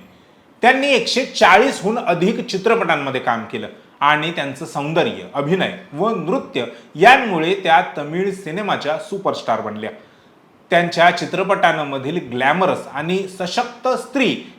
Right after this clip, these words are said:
या व्यक्तिरेखांनी प्रेक्षकांना भुरळ घातली. जयललिता यांनी एकोणीसशे ब्याऐंशी मध्ये एमजीआर यांच्या एआयएडीएमके या पक्षात प्रवेश केला. एमजीआर यांच्या सोबतच्या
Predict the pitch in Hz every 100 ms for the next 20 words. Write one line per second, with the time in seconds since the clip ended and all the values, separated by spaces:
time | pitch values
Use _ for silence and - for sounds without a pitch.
0 | - 226 277 226 - 214 190 185 156 160
1 | 190 156 - 165 147 123 123 147 131 135
2 | 110 110 - 101 - _ _ _ - 190
3 | 285 277 226 220 196 233 214 175 170 202
4 | 170 180 180 165 196 190 131 151 214 -
5 | 226 147 113 95 - 165 190 214 208 190
6 | 208 180 151 143 170 185 - 196 214 170
7 | 180 180 180 214 170 143 147 131 135 165
8 | 147 - - - 135 160 143 117 113 -
9 | 104 - - _ _ - 160 165 170 165
10 | 170 185 156 151 170 165 147 143 180 180
11 | 160